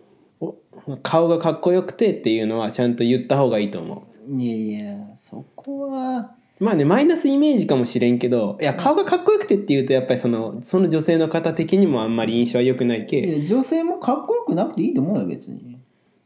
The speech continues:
Speaker 2: 多少、多少崩れとっても、その、フィーリングが合えばいいかな。
Speaker 1: まあ、まあ、
Speaker 2: っていう、
Speaker 1: そうか。
Speaker 2: それは本音だと思うけどな。
Speaker 1: いや、本音で言ったら、「私顔関係ないです。い-、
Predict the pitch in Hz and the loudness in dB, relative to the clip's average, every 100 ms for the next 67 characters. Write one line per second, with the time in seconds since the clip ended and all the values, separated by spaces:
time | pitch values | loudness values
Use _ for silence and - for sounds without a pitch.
0 | _ - 127 127 175 175 175 175 165 110 | _ -8 -8 -6 -4 -2 -2 -4 -6 -8
1 | - 151 156 170 247 214 120 - - 107 | -6 -8 -8 -6 -4 -4 -6 -8 -8 -4
2 | 175 180 - - - 71 - - - _ | -4 -4 -6 -14 -14 -14 -14 -20 -20 _
3 | _ _ 110 104 104 101 123 180 151 156 | _ _ -4 -2 -2 -2 -2 -4 -4 -4
4 | 202 165 202 226 - _ _ _ _ _ | -4 -2 -2 -4 -10 _ _ _ _ _
5 | _ _ _ - 104 90 92 101 - 104 | _ _ _ -14 -12 -12 -14 -16 -14 -10
6 | - 185 202 254 240 180 170 143 - - | -6 -4 -2 -2 -2 -4 -6 -12 -16 -16
7 | - 202 - 139 156 160 180 180 214 339 | -10 -10 -4 -2 0 -2 -2 -2 -2 -2
8 | 254 226 294 - 135 196 233 _ _ _ | -2 -2 -2 -4 -6 -6 -8 _ _ _
9 | _ _ _ - 131 - 202 247 262 262 | _ _ _ -6 -4 0 2 2 2 0
10 | 254 302 262 151 156 - 254 - 247 254 | 0 0 2 0 0 -2 -2 -2 0 2
11 | 254 247 247 254 202 160 143 160 151 | 2 2 2 4 2 2 -2 -6 -8